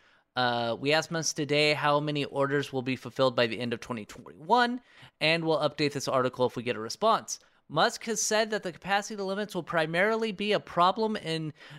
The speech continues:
densely populated urban areas, so rural, rural,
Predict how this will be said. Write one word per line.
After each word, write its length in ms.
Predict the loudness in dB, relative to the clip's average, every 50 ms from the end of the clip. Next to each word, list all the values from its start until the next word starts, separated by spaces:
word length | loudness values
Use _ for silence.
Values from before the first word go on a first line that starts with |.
| -20 _ -4 0
densely 420 | 2 2 2 0 -2 -2 -2 -2
populated 680 | 0 2 2 2 2 2 -2 -4 -2 -2 -4 -4 -6 -2 0
urban 300 | 2 2 2 2 0 0
areas, 460 | 2 4 4 6 6 6 6 4 4
so 140 | 4 2 2
rural, 600 | 4 4 4 4 6 6 6 4 4 2 -2 -8 _ -8
rural, 680 | 0 4 6 6 8 8 6 6 6 4 4 4